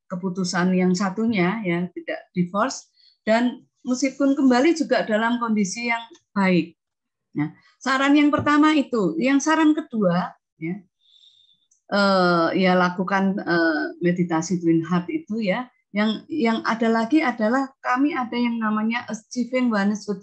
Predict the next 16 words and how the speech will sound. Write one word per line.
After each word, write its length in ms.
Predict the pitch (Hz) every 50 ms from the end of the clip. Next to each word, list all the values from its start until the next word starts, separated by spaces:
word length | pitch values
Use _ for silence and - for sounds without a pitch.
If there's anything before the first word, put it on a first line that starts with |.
| -
a 160 | - 208 190 190
Higher 320 | 190 190 196 202 190 185
Soul 480 | 180 - 185 180 165 151 147 143 143 143
itu. 160 | - - - - _ _ _ _ _ _ _ _ _ _ _ _ _ _ _ _ - -
Eh, 160 | 170 170 165 - 180
di 120 | 185 202
mana, 560 | 202 196 190 190 190 196 214 254 294 330 330 - _ _ _ _ _ _ _ _ _ _ -
eh, 160 | 202 202 202 185
dengan 600 | 190 226 208 214 214 220 240 277 302 330 339 311 - -
kita 420 | 240 240 - - 262 262 277 294 285
menyadari 760 | 269 254 254 247 247 240 240 240 233 208 202 185 214 208 180
diri 400 | 214 262 285 269 247 233 247 233
bahwa 320 | 220 190 185 190 185 185 180
kita 460 | 190 208 - - 220 202 190 214 -
tubuh, 400 | - 220 214 - - 185 175 - - 170
eh, 120 | 165